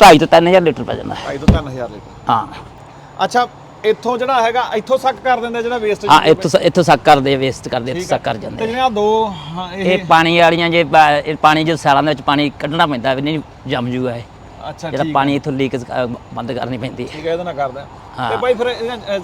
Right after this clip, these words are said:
Speaker 2: ਜਿਵੇਂ ਮੰਨ ਲਾ ਟਾਇਰ ਟੂਰ ਸਟਿਪਨਰ ਸਟੁਪਨਰ ਵੀ ਅੰਦਰ ਹੀ ਰੱਖ ਦਿਓ, ਕੋਈ ਪੈਂਚਰ ਪੂੰਚਰ ਹੋ ਜੇ।
Speaker 1: ਇਹ, ਇਹ ਆਪੇ ਅੰਦਰ, ਅੰਦਰ ਇਹ 'ਚ ਜਾਵੜ ਦੇ, ਅੰਦਰ ਬਸ ਜਾਵੜ ਨਹੀਂ, ਇੱਥੇ ਜਾਵੜ ਦੀਆਂ।
Speaker 2: ਠੀਕ ਹੈ। ਲਓ ਬਾਈ ਤੁਹਾਨੂੰ
Speaker 1: ਇੱਧਰਲੇ
Speaker 2: ਇਹ
Speaker 1: ਪਾਸੇ
Speaker 2: ਹਾਂਜੀ।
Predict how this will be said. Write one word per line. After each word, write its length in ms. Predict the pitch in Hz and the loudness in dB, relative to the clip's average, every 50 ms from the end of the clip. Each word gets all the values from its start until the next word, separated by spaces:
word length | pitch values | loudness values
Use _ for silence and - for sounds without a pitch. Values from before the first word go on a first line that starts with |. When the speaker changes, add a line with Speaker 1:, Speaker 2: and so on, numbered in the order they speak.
| 175 165 185 | -10 -12 -12
Speaker 2:
ਜਿਵੇਂ 200 | 170 196 202 202 | -10 -8 -8 -8
ਮੰਨ 260 | 202 202 202 196 196 | -8 -8 -6 -4 -2
ਲਾ 120 | 202 202 | -2 -4
ਟਾਇਰ 280 | - - 185 185 185 185 | -4 -2 -2 -2 -2 -4
ਟੂਰ 180 | 185 196 185 | -6 -8 -10
ਸਟਿਪਨਰ 340 | 170 - 202 185 196 208 214 | -10 -10 -12 -12 -12 -12 -12
ਸਟੁਪਨਰ 280 | 185 214 202 214 240 247 | -12 -12 -12 -10 -8 -6
ਵੀ 80 | 247 | -6
ਅੰਦਰ 160 | 240 226 233 247 | -6 -6 -4 -4
ਹੀ 60 | 240 | -2
ਰੱਖ 160 | 233 226 190 | -2 -4 -6
ਦਿਓ, 100 | 196 208 | -8 -10
ਕੋਈ 180 | 202 214 214 208 | -10 -10 -10 -10
ਪੈਂਚਰ 320 | 214 214 202 180 190 185 | -8 -10 -8 -8 -8 -8
ਪੂੰਚਰ 260 | 175 185 185 180 175 | -8 -8 -8 -8 -8
ਹੋ 80 | 175 175 | -8 -8
ਜੇ। 120 | 170 170 - - - - - - - - - - | -10 -12 -14 -16 -20 -20 -20 -20 -20 -18 -6 -2
Speaker 1:
ਇਹ, 80 | 175 185 - - | -2 -2 0 2
ਇਹ 140 | 214 220 208 165 - - 175 | 2 2 2 2 0 2 2
ਆਪੇ 280 | 175 156 - - 185 - | 2 2 2 0 -2 0
ਅੰਦਰ, 260 | 170 175 170 190 - 180 | 2 4 2 2 4 4
ਅੰਦਰ 280 | 175 156 - 185 170 - 170 165 - 165 | 4 6 6 6 6 4 0 -2 4 4
ਇਹ 60 | 180 190 | 6 6
'ਚ 60 | 190 | 8
ਜਾਵੜ 300 | 185 196 160 147 151 143 | 8 8 10 10 8 6
ਦੇ, 60 | 165 | 4
ਅੰਦਰ 200 | 165 160 165 160 | 4 4 4 2
ਬਸ 140 | 165 165 135 | 2 2 4
ਜਾਵੜ 300 | 160 160 151 131 131 127 | 4 6 6 6 6 6
ਨਹੀਂ, 100 | 139 151 | 6 4
ਇੱਥੇ 180 | 127 - 165 | 4 6 6
ਜਾਵੜ 220 | 156 143 127 131 135 | 8 8 8 6 4
ਦੀਆਂ। 220 | 127 127 135 - 101 92 - - - - - - - | 2 0 -2 -2 -4 -8 -12 -16 -18 -18 -20 -20 -16
Speaker 2:
ਠੀਕ 280 | - 160 160 151 127 127 | -12 -12 -10 -10 -12 -14
ਹੈ। 120 | 127 110 104 - - - - - - - - - - - - - - - - - - - 127 | -16 -18 -18 -20 -20 -20 -20 -20 -20 -20 -20 -20 -20 -20 -20 -20 -20 -20 -20 -20 -16 -12 -10
ਲਓ 180 | 139 139 151 | -8 -8 -6
ਬਾਈ 140 | 151 175 180 | -6 -6 -4
ਤੁਹਾਨੂੰ 260 | - - 170 165 165 151 123 - - - - - - - - - - - - - - - - - - - - - - - - - - | -4 -4 -4 -4 -6 -10 -12 -14 -18 -18 -20 -20 -20 -20 -20 -20 -20 -20 -20 -20 -20 -20 -20 -20 -20 -20 -20 -20 -20 -20 -18 -10 -8
Speaker 1:
ਇੱਧਰਲੇ 280 | - 160 175 202 - - | 0 4 4 6 6 6
Speaker 2:
ਇਹ 60 | 240 | 6
Speaker 1:
ਪਾਸੇ 400 | 185 175 143 180 185 185 180 156 - - - - - - | 6 6 6 4 4 4 4 2 -2 -6 -18 -16 -12 -10
Speaker 2:
ਹਾਂਜੀ। 260 | 160 170 170 214 208 | -10 -8 -6 -8 -8